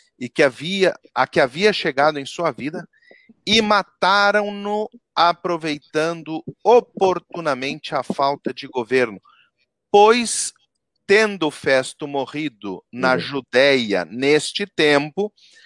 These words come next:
Speaker 1: a administração do país ficou sem chefe, sem controle. O modo como ocorreu esta morte de Tiago,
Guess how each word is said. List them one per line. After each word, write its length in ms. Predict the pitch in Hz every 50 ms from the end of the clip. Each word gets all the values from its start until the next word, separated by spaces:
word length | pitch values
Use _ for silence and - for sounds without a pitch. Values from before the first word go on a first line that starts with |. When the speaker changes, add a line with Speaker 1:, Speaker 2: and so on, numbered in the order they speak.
| - _ _
Speaker 1:
a 100 | - 143
administração 880 | 156 156 - 170 170 170 180 165 - - 185 180 - - - 139 139
do 100 | 143 160
país 380 | 151 - 156 127 107 120 113 -
ficou 380 | 110 - 110 110 110 123 123 127
sem 280 | - - 143 131 131
chefe, 520 | 117 - - 131 113 110 113 - 117 117 117
sem 240 | - - 123 120
controle. 640 | 123 120 120 131 131 120 120 - 95 90 82 80 - _ _ _ _ _ _ _ _ _ _ _ _ - - - - - - - - -
O 180 | - - 208 214
modo 680 | 196 190 190 190 185 180 175 151 143 139 - 117 110 - 110 -
como 300 | - 147 147 147 139 135
ocorreu 480 | - - - 131 117 135 135 127 120
esta 300 | 113 113 - - 143 135
morte 440 | 123 113 110 113 107 104 - - -
de 160 | - - 131
Tiago, 720 | - - - 220 214 190 147 131 131 135 151 175 220 240